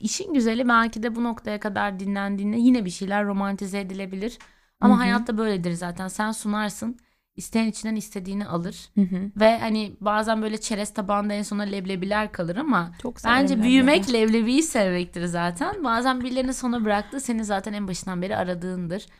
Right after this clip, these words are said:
Speaker 1: O yüzden bu hayatın alma verme dengesine belki de biraz güvenmek
Speaker 2: Hı hı.
Speaker 1: ve kendinin de almak istediğin şeyleri talep edebilme gücüne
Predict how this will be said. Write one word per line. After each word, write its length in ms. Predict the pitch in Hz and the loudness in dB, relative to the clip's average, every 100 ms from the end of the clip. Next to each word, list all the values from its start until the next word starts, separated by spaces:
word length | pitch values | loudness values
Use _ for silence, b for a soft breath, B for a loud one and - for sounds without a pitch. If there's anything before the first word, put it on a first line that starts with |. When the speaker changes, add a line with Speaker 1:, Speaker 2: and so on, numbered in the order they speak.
| b | b
Speaker 1:
O 140 | 233 | 2
yüzden 320 | 254 240 254 | 4 2 0
bu 120 | 240 233 | 0 0
hayatın 360 | 233 226 233 | -2 -2 -4
alma 300 | 233 220 226 | -4 -2 0
verme 320 | 220 220 226 | 0 -2 -2
dengesine 480 | 208 196 180 - 233 | -4 -4 -8 -6 -2
belki 280 | 208 214 208 | 0 -2 -4
de 100 | 196 | -4
biraz 260 | 190 185 175 | -4 -4 -6
güvenmek 540 | 180 180 180 226 302 - B | -4 -4 -2 -4 -4 -14 B
Speaker 2:
Hı 80 | |
hı. 160 | 202 202 | -2 0
Speaker 1:
ve 60 | 208 | -2
kendinin 600 | 220 220 220 240 247 233 | 0 0 0 -2 -2 -2
de 100 | 262 | -2
almak 360 | 220 208 214 | 0 0 -2
istediğin 340 | 220 - 180 190 | -6 -10 -6 -8
şeyleri 580 | - 202 190 196 269 269 | -6 -6 -4 -2 -2 0
talep 260 | 214 208 | -2 -2
edebilme 340 | 202 190 190 190 | -4 -4 -4 -4
gücüne 400 | 170 165 220 | -8 -4 -2